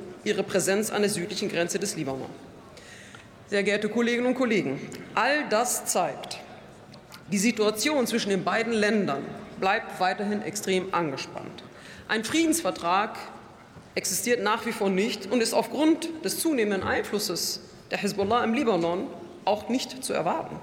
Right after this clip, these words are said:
Es ist ein offenes Geheimnis, dass es sich bei der Hezbollah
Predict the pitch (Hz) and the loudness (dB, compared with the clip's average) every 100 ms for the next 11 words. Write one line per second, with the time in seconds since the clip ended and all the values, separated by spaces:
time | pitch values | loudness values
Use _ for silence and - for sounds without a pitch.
0 | - - - - 254 269 269 294 285 277 | -14 -14 -2 0 2 0 2 2 2 2
1 | - 214 254 294 208 - 202 202 208 202 | 2 2 2 2 2 0 -2 0 0 0
2 | 202 196 214 175 196 220 220 254 | 0 2 0 0 2 4 4 4